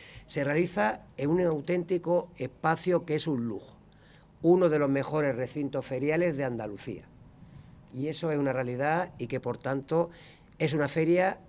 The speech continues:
que brilla con luz propia, una feria que podemos decir que es la última de las ferias que se realizan en Andalucía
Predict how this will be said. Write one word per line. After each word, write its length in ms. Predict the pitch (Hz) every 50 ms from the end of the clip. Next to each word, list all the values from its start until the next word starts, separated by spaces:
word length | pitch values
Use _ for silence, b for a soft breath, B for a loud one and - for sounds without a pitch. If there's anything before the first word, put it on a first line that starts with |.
| - - -
que 180 | - 139 123 117
brilla 580 | - 120 120 147 175 208 202 170 127 104 101
con 200 | - - 120 120
luz 140 | 127 147 139
propia, 500 | - 131 131 127 127 143 143 147 151 151 - - - - -
una 200 | 156 170 175 156
feria 460 | - - 165 160 156 151 139 - -
que 100 | - 127
podemos 300 | 120 - 127 135 135 135
decir 320 | 131 - - 156 123 - -
que 120 | 165 160
es 40 | 170
la 240 | 165 156 143 131 135
última 560 | 156 185 196 180 - - 156 135 131 117 113
de 100 | 113 113
las 140 | 113 110 -
ferias 380 | - 143 147 151 147 135 131
que 120 | - 117 113
se 140 | - 113
realizan 460 | 107 110 113 135 143 139 - 107 101 - B B B B B B
en 100 | B 120
Andalucía 680 | 135 135 135 135 127 123 - 147 143 147 151 156 160 -